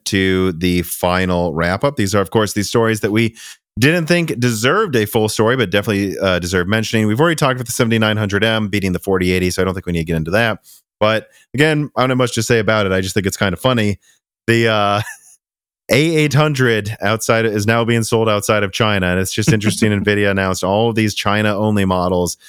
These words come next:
Speaker 1: for A I cards that overnight they were like, "Guess they're not China only." <laughs>
Speaker 2: Well, uh, they don't really have that <laughs> much of an option at this
Speaker 1: Yeah.
Speaker 2: point, so.
Speaker 1: Um,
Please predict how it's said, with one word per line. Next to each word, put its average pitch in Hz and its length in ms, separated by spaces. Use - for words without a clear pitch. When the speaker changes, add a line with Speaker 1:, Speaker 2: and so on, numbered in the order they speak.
Speaker 1:
for 98 120
A 98 160
I 92 180
cards 87 400
that 92 160
overnight 104 460
they 92 100
were 92 80
like, 90 200
"Guess 110 240
they're 110 140
not 104 200
China 101 420
only." 85 360
<laughs> - 20
Speaker 2:
Well, 135 480
uh, 117 380
they 113 80
don't 120 140
really 117 200
have 107 160
that 107 220
<laughs> - 0
much 156 220
of 127 160
an 135 60
option - 500
at - 160
this 120 160
Speaker 1:
Yeah. 82 320
Speaker 2:
point, 113 320
so. 98 80
Speaker 1:
Um, 98 480